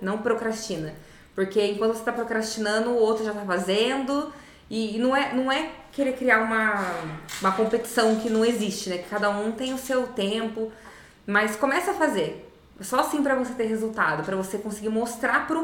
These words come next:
mundo o que você tá fazendo. Porque serviço tem um monte, mas a, a, aquela identificação do cliente é única com você.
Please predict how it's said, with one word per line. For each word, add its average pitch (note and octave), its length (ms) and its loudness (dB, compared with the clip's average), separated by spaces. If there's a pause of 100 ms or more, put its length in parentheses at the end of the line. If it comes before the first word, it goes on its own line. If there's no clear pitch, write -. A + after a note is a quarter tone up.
mundo D4 580 2 (240)
o - 40 -20
que B3 100 -6
você A3+ 180 -6
tá A#3 100 -4
fazendo. G3 580 -2 (520)
Porque A#3+ 320 4
serviço C4 880 0 (100)
tem A#3+ 80 4
um G4+ 200 2
monte, G3 460 -2 (240)
mas G3+ 240 2
a, A3+ 80 6
a, F#3+ 560 4
aquela G#3+ 280 0
identificação B3 920 0
do A3 80 0
cliente A#3 840 -2
é A3+ 140 0
única B3 360 0
com F#3+ 120 -4
você. F#3 360 -4